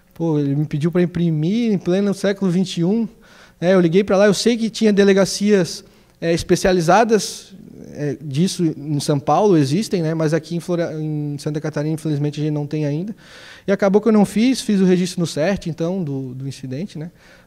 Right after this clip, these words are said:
Mas não, acabei não levando pra frente, a gente não conseguiu pegar quem é essa pessoa. Dois dias depois, o link já tava fora do ar e o arquivo se, se de-, deletou automático. Então, a gente tinha testado na hora e a gente viu o que fazia. Três máquinas foram infectadas da,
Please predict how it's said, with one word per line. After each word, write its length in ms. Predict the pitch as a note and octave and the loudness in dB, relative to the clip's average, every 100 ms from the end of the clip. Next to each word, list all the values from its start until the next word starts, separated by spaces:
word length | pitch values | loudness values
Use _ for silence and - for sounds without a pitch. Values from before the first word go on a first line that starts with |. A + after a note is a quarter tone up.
| - | -10
Mas 400 | D3 C#3+ D#3 D3 | -4 -2 0 -2
não, 480 | D3+ D#3 D#3 D#3 D#3 | -2 -2 -2 -4 -6
acabei 320 | D#3 D3+ D#3 | -4 -4 -2
não 160 | D3+ D#3 | -2 -2
levando 280 | D3 D3+ | -2 -2
pra 140 | D3 D3+ | -4 -6
frente, 320 | D#3 F3+ A#3+ | -4 -4 -2
a 60 | F#3 | -2
gente 120 | D#3 | 0
não 80 | D#3 | 0
conseguiu 340 | D#3+ - D#3+ | -4 -2 -4
pegar 300 | D#3 D3+ D3+ | -2 -2 -2
quem 140 | D3 | -2
é 20 | C#3+ | -6
essa 180 | D#3+ D#3 | -4 -6
pessoa. 340 | D#3+ F3+ G3+ - - D#3+ | -4 -2 -2 -4 -4 6
Dois 200 | A#3 G#3+ | 8 8
dias 200 | B3 G3+ | 4 4
depois, 460 | A#3 - G#3 F#3 | 4 6 6 6
o 60 | F3+ | 4
link 220 | G3+ F#3+ | 2 0
já 140 | F#3+ | -2
tava 160 | F#3 F3 | 0 0
fora 260 | - F3+ F3 | 0 -2 0
do 100 | D#3 | 0
ar 240 | G#3 B3+ E3 | -2 -4 -12
e 160 | G3+ G3 | -4 0
o 480 | G3+ G3+ G3+ G3+ G3+ | 0 2 0 0 0
arquivo 380 | F#3 - G3+ G3 | -2 -2 -4 -2
se, 580 | - G#3+ G#3 G#3+ G#3 G#3 _ _ _ _ _ - | -4 -4 -2 -4 -6 -10 _ _ _ _ _ -12
se 280 | - G3 | -2 0
de-, 140 | F3+ F3+ | 0 0
deletou 440 | D#3+ F#3 F3+ F#3 | 2 2 2 -2
automático. 540 | F3+ F#3 E3+ F#3 - F3 | -2 -2 -2 -2 -6 -10
Então, 400 | D3 D#3 D3+ C#3+ | -8 -8 -8 -8
a 100 | C#3 | -6
gente 180 | D3+ - | -6 -2
tinha 140 | E3+ | -2
testado 400 | E3 D3+ F3 E3+ | 0 -2 0 0
na 140 | E3 D3+ | 0 0
hora 240 | E3+ F3+ | 0 -2
e 20 | |
a 20 | |
gente 220 | D#3 C#3 C3+ | -4 -6 -4
viu 120 | D3 | -6
o 20 | |
que 100 | - | -6
fazia. 400 | D#3 C#3+ C#3 F#3+ - - - | -8 -6 -4 -6 -8 -20 -2
Três 220 | F#3 G#3+ | 2 4
máquinas 400 | G3+ G#3 G#3 F#3+ | 4 2 2 -2
foram 160 | F#3+ F#3+ | 0 -2
infectadas 760 | F3 F#3 - F#3 A#3 C#4 - - | 0 -4 0 -2 -2 -6 -10 -10
da, 420 | D3 C#3+ C#3 C#3 | -2 0 0 -4